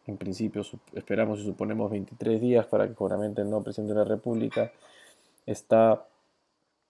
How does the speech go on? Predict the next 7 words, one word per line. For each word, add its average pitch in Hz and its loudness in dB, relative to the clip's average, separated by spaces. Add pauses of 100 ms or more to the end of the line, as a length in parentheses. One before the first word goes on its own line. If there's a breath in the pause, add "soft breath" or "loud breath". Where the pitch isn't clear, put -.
(160)
eh, 101 -12
es, 110 -6
es - -4
mesurado 117 6
y 143 6
prudente 131 6 (120)
no 110 0